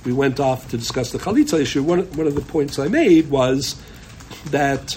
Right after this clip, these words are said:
um, again, that is an assumption of Tosas. Tosas in Gittin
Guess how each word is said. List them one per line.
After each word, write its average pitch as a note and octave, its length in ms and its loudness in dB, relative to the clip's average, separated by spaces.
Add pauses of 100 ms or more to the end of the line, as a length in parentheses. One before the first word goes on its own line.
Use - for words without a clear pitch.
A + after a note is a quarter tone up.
(160)
um, B2 540 0
again, D#3 240 4
that E3 220 4 (120)
is D3 120 -2
an E3+ 80 4
assumption - 400 0
of A#2+ 80 -4
Tosas. - 580 -2 (480)
Tosas E3+ 500 4
in A#2 240 -2 (120)
Gittin B2+ 520 2